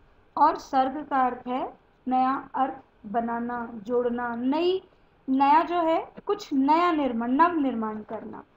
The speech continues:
तो उपसर्ग का अर्थ हमने क्या पढ़ा, पास में बैठाकर नए अर्थ वाला शब्द बनाना। फिर हमने उसकी तीन गतियाँ यानी विशेषताएं पढ़ी, उसके बाद चार भेद पढ़े।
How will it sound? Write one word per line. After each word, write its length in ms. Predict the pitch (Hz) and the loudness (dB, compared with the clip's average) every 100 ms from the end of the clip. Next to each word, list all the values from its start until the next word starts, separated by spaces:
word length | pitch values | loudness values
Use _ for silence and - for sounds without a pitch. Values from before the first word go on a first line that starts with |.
| _ _ _ _ | _ _ _ _
तो 80 | 254 | 2
उपसर्ग 540 | 254 - 302 285 294 311 | 2 0 2 2 0 2
का 120 | 311 | 2
अर्थ 140 | 320 | 2
हमने 240 | 311 294 294 | 0 0 -2
क्या 180 | 311 | -2
पढ़ा, 300 | 302 302 277 370 - _ _ _ | -2 -2 -2 -4 -8 _ _ _
पास 320 | 269 262 294 320 | 6 6 4 -2
में 220 | 311 269 | -4 -2
बैठाकर 720 | 262 254 240 233 262 311 403 | -4 -2 -2 -2 -2 -4 -2
नए 280 | 320 262 269 | 0 0 2
अर्थ 320 | 254 233 - | 0 -2 -6
वाला 260 | 247 240 285 - | -4 -2 -4 -6
शब्द 440 | - 247 240 254 - 240 | -8 -6 -4 -6 -12 -10
बनाना। 480 | 220 208 214 277 - _ _ _ _ _ _ - | -8 -8 -12 -14 -16 _ _ _ _ _ _ -2
फिर 140 | 370 | 0
हमने 520 | 349 349 349 349 415 - _ _ - | 0 0 -2 -2 -4 -10 _ _ -12
उसकी 240 | 277 330 | -6 -6
तीन 320 | 320 311 302 285 | -4 -2 -2 -2
गतियाँ 440 | 269 - 302 320 370 | -4 -2 -2 -2 -2
यानी 320 | 285 247 247 | -2 -2 -2
विशेषताएं 720 | 240 240 262 247 - 262 277 285 | -4 -4 -4 -4 -4 -2 -2 -4
पढ़ी, 340 | 277 269 330 - _ _ _ - | -6 -6 -8 -10 _ _ _ -10
उसके 320 | 311 - 349 | -10 -4 -2
बाद 320 | 339 320 339 - _ _ | 4 4 4 -4 _ _
चार 400 | 285 262 147 - - _ _ - | 4 4 4 2 -6 _ _ -20
भेद 520 | - - 220 233 294 - | -18 0 2 2 -2 -4
पढ़े। 320 | 277 269 359 | -4 -4 -8